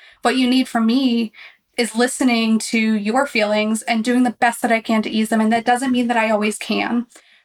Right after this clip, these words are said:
but it means that I have done my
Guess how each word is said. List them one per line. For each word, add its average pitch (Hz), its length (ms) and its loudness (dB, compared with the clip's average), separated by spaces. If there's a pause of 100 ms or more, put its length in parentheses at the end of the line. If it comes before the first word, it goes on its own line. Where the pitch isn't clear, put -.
but 220 220 2
it 233 160 0
means 240 300 0
that 220 260 0
I 226 180 2
have 226 220 -2
done 214 540 0
my 226 220 0